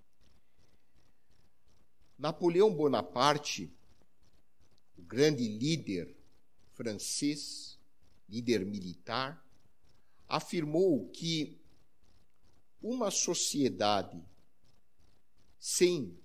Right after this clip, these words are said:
religião é como um navio sem uma bússola. Ou seja, uma sociedade sem religião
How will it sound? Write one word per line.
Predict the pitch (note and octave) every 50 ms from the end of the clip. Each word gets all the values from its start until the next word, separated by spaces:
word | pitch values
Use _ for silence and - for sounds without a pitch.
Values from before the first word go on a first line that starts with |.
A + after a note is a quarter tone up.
| - - - - - -
religião | - C#3+ C3+ B2+ A2+ G2 F#2 - - A#2 A#2 A#2 A#2+ G#2 - - - - - - - - - - - - - - - - - - - - - - - - - - - -
é | B2+
como | - - - F3 F3 F3 F3+ F3 - - -
um | D3+ D3+ D#3 D#3 D3+
navio | D3 C#3+ C3 A2 E2+ - - B2+ B2 C#3 D#3 E3 E3 F3 F3 - - - - - - - - - - - - - - - -
sem | - - - - D#3 C#3+ D3 D3+ D#3+ D#3+ - - - - - - - - - - - - - - - - -
uma | - C#3 C#3 D#3 D#3+
bússola. | C#3+ A#2+ B2 C3 B2+ - - - - F#2 D#2 C#2 C2 - - - - - - - - - - - - - - - - - - - - - - - - - - - - - - -
Ou | - D3 D#3 D3+
seja, | - - - D#3 D3 C3 A2+ - - - E2+ - - - - - - - - - - - - - - - - - - - - - - - - - -
uma | - G#3+ A#3+ B3 A3 G#3+
sociedade | - - - G3 F3+ - - - - E3 D3 B2+ A2+ G2 A#2 G#2+ G#2 G#2 F#2 E2 - E2+ D#2+ - - - - - - - - - - - - -
sem | - - - - - - G#3+ A3 G3+
religião | - D3+ B2+ G#2 G2 F2+ E2 - - A2 A2 A#2 A2+ F#2 E2